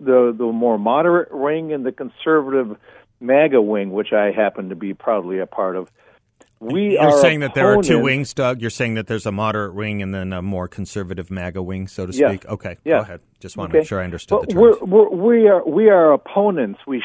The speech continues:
Speaker 1: should not be enemies.
Speaker 2: Right. Right.
Speaker 1: And, and, and to do that, let's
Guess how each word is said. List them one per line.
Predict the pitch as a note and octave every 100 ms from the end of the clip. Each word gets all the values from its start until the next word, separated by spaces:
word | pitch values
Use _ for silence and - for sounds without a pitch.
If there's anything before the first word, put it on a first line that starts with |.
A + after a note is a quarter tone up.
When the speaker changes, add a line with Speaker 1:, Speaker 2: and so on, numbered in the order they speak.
| -
Speaker 1:
should | C#3 B2
not | B2+ B2+
be | B2+ A2
enemies. | G#2 G2+ D2+ C#2+ _
Speaker 2:
Right. | F#2 E2 - _ _ _ _ _ _ _ _
Right. | E2+ - _ _ _ _ _ - F3
Speaker 1:
And, | E3+ E3 F#3+
and, | E3 -
and | F3+ F3 -
to | F#3+
do | D3+ A3
that, | F3+ E3
let's | D#3 F3+